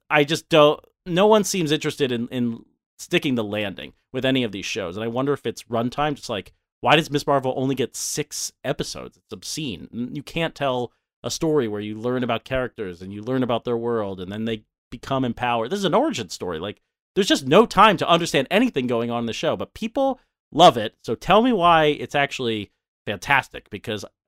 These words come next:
for me, it's just like another, it's another Marvel show that feels exactly the same as kind of the convoluted Moon Knight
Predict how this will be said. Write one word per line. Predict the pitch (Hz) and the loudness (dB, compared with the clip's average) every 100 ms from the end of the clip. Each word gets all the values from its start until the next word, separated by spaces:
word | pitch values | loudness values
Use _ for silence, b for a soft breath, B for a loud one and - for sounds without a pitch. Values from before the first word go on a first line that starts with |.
| _ - | _ -6
for | 127 | -2
me, | 143 170 | 0 0
it's | - | -4
just | 123 | -6
like | 123 - | -6 -6
another, | 123 110 110 117 120 123 | -6 -4 -4 -4 -4 -6
it's | 113 _ _ - | -10 _ _ -12
another | 110 104 110 123 127 127 123 _ _ | -8 -6 -4 -4 -2 -4 -6 _ _
Marvel | 131 151 123 | 2 2 2
show | - 101 | -2 -4
that | 95 | -6
feels | 113 101 | -8 -10
exactly | 95 98 101 - 127 | -10 -6 -6 -4 -6
the | 113 | -6
same | 120 113 104 | -6 -6 -8
as | |
kind | - 104 | -10 -12
of | 92 | -10
the | 98 | -12
convoluted | - 104 104 104 104 101 101 95 - _ _ - | -8 -8 -8 -6 -6 -6 -8 -10 -16 _ _ 0
Moon | 147 170 160 | 4 4 4
Knight | 151 143 143 139 - | 6 6 6 2 -4